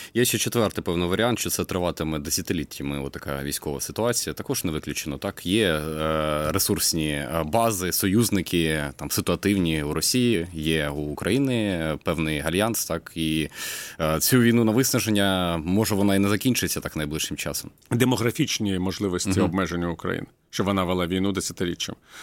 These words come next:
Speaker 2: Ну, тобто війну низької інтенсивності Україна може вести десятиріччям. Але це, це може, не може бути наступальна війна, це може бути оборонна війна низької інтенсивності. Тому що в будь-якому разі країна з тридцятимільйонним населенням,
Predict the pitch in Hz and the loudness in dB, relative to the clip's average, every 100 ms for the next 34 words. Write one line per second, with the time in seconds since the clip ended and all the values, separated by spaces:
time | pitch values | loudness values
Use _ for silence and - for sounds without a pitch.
0 | - 135 147 123 113 135 151 135 - 147 | 0 2 2 0 2 4 4 4 2 4
1 | 135 110 123 113 202 220 - 110 120 160 | 4 4 0 0 2 2 0 0 2 2
2 | 127 120 123 110 - 101 - 95 95 98 | 2 2 2 0 0 -4 -4 -2 -4 -6
3 | - - - - - 120 123 - 120 135 | -10 -14 -20 -6 0 2 0 -4 -2 2
4 | 123 123 113 117 120 123 117 104 101 113 | 2 2 0 2 4 4 4 2 -2 0
5 | 104 - - 143 127 90 87 90 110 104 | -2 -2 0 0 0 -2 -4 -4 0 0
6 | 98 98 113 104 110 98 90 87 95 127 | 0 -2 0 2 2 2 0 0 2 2
7 | 156 110 - 110 117 110 98 98 - - | 2 -2 0 2 2 0 -2 -4 -6 -12
8 | - _ _ - - - _ 120 113 127 | -18 _ _ -20 -20 -20 _ 2 4 4
9 | 110 123 113 113 107 98 90 87 104 98 | 4 4 4 2 2 2 0 -2 0 2
10 | 95 - 104 90 - 101 92 98 92 95 | 0 0 -2 -2 0 2 2 2 2 0
11 | - 160 180 - | 2 2 0 -8